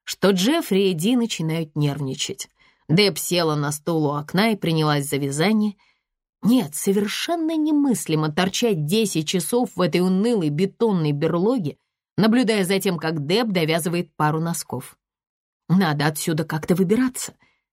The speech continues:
И вдруг меня осенило. Решительно обойдя пограничников, я подошла к висевшему на стене телефону и набрала ленинградский номер квартиры Юрия. И тут же стала просто орать в трубку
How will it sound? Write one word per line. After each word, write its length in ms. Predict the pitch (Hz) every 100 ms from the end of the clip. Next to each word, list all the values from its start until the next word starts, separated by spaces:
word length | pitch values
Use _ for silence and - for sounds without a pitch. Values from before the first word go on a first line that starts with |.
| _
И 100 | -
вдруг 280 | 247 339 370
меня 260 | 202 196 196
осенило. 500 | 190 180 160 127 - _ _ _ _ _ -
Решительно 600 | 180 285 403 392 220 175
обойдя 320 | 156 165 156
пограничников, 800 | 151 156 180 262 330 - 247 214 - _ _ _ _
я 160 | - 233
подошла 400 | 247 233 220 214
к 100 | -
висевшему 640 | 151 220 - 226 - 180
на 80 | 175
стене 360 | 156 175 160 151
телефону 560 | 160 190 302 285 262 _ _ _
и 120 | - 240
набрала 400 | 254 254 262 294
ленинградский 680 | 214 175 170 185 208 -
номер 300 | 160 165 160
квартиры 480 | 151 147 147 170 156
Юрия. 400 | 143 139 135 - _ _ _ _ _ -
И 120 | 214
тут 240 | 247 349 196
же 100 | 175
стала 360 | - 180 160
просто 580 | 151 208 339 339 - 160
орать 280 | 160 165 147
в 100 | -
трубку 500 | 226 262 - 160 151